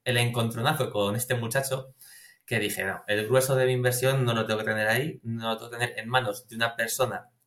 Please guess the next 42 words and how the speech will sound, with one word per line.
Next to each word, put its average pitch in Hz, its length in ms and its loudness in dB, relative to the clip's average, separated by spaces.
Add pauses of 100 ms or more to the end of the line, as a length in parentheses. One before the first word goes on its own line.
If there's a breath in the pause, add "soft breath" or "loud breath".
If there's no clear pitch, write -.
que 110 100 -4
no 113 120 0
sea 110 220 4
yo, - 380 2 (1000 soft breath)
y 127 100 2
luego 127 200 4
no 143 120 4
lo 135 120 4
puedo 135 120 0
tener 139 240 4
en 120 120 2
un 123 120 4
mercado 127 480 2
que 110 140 0
no 117 180 0
conozca 127 580 2
al 104 180 2
dedillo". 98 420 -6 (120)
Al 90 120 -12
final, 113 480 0 (540 loud breath)
las 120 180 2
acciones 127 260 4
de 127 80 4
cada 123 180 8
empresa, 120 360 2
cada 98 160 -2
empresa 107 380 -2
es 123 180 -2
un 123 140 4
mundo 123 360 4
enorme, 170 560 2
tienes 117 200 -2
que 120 80 -6
conocerlas 113 520 -2
bien, 156 300 -2
que 95 80 -8
hay 104 80 -4
gente, 117 400 -4 (180)
y 127 100 0
conozco 117 320 0
a 117 40 2
gente - 400 -4